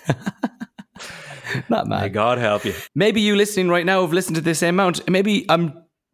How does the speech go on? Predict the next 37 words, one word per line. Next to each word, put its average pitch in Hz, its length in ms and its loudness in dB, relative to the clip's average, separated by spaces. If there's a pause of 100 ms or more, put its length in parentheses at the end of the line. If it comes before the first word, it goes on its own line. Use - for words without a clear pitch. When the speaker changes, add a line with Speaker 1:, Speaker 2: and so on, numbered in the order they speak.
Speaker 1:
one 202 120 0
hundred 214 240 0
percent 196 280 0
sure 190 200 2
there 156 140 2
are 151 60 0
people 151 260 -2
who 139 60 4
are 135 40 2
listening 135 240 0
to 127 40 2
this 120 100 -2
who 123 60 0
have 120 100 -2
listened 123 220 -2
to 113 80 0
every 120 140 0
single 113 280 -2
minute, 113 280 -4
like 107 160 -6
me, 110 260 -4 (420)
of 104 240 0
the 110 80 0
Insulin 98 280 -2
podcast, 92 340 -4
and 92 60 -4
we 92 80 -4
thank 98 200 -4
you 90 80 -6
very, 92 180 -2
very, 87 200 -6
very, 92 180 -4
very, 87 220 -6
very 87 200 -6
much 90 180 -10
for - 80 -14
that. 120 100 -10